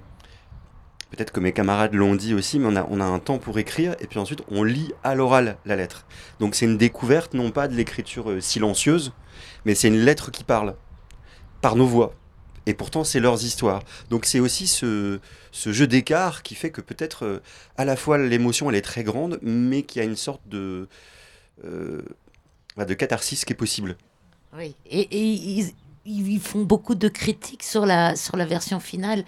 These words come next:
Speaker 2: que vous proposez. Est-ce
Speaker 1: Ah.
Speaker 2: qu'on vous dit, « Oh bah non, là, c'est pas du tout comme ça qu'il fallait l'écrire » ?
Speaker 1: Euh,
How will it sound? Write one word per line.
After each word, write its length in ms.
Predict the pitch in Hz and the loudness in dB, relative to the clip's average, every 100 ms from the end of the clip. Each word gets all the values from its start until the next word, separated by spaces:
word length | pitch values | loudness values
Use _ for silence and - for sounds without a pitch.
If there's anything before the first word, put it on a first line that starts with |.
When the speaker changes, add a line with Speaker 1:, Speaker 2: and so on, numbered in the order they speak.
| - - - | -10 -16 -8
Speaker 2:
que 80 | |
vous 120 | 180 175 | -6 -4
proposez. 680 | 196 190 190 175 233 277 - - - | -2 2 2 6 6 4 0 -10 -8
Est-ce 140 | 185 - | -2 2
Speaker 1:
Ah. 40 | |
Speaker 2:
qu'on 80 | 226 | 4
vous 60 | 214 | 6
dit, « 120 | 240 | 8
Oh 40 | |
bah 140 | 185 202 | 8 6
non, 160 | 233 | 4
là, 120 | 220 208 | 2 0
c'est 140 | 196 | -2
pas 160 | 202 196 | 0 0
du 240 | 170 220 | 0 -4
tout 180 | - 269 | 0 2
comme 200 | 254 220 | 4 4
ça 120 | 247 | 4
qu'il 100 | 233 | 2
fallait 260 | - 208 190 | 2 2 4
l'écrire » ? 480 | 202 - 196 190 180 180 - - | 0 0 -2 -2 -2 -8 -18 -4
Speaker 1:
Euh, 760 | 107 104 104 104 101 107 107 | 2 6 6 4 2 0 0